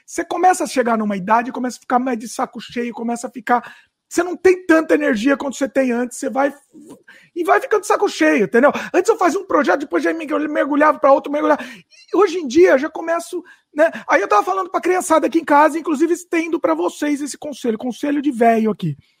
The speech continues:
Co-, enquanto vocês têm energia, aproveitem o máximo, extraiam o máximo de vocês enquanto você tem, você tem energia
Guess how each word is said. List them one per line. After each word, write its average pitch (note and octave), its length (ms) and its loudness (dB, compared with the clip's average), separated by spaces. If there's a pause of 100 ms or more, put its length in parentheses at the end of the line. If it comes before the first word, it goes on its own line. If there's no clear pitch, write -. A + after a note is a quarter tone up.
(420)
Co-, - 180 2
enquanto G4 400 2
vocês F#4 200 -4
têm D#4+ 160 -2
energia, C4 380 0
aproveitem D#4 920 -4
o D#4+ 160 -2
máximo, C4 720 0 (600)
extraiam E4 880 0
o E4 180 -2
máximo D4 640 2
de C4 100 -4
vocês C4 520 -2
enquanto B3+ 280 -2
você B3+ 80 -4
tem, B3 280 -4
você - 160 -8
tem B3 220 0
energia E3 480 -4